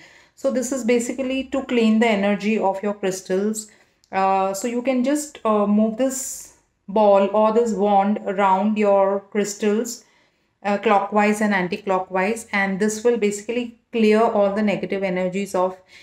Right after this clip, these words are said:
everything. You know, you can even clear the energies of your cards.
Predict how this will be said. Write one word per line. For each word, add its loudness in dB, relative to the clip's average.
everything. 0
You -4
know, -2
you -2
can -4
even -2
clear 0
the 0
energies -2
of -2
your -2
cards. -2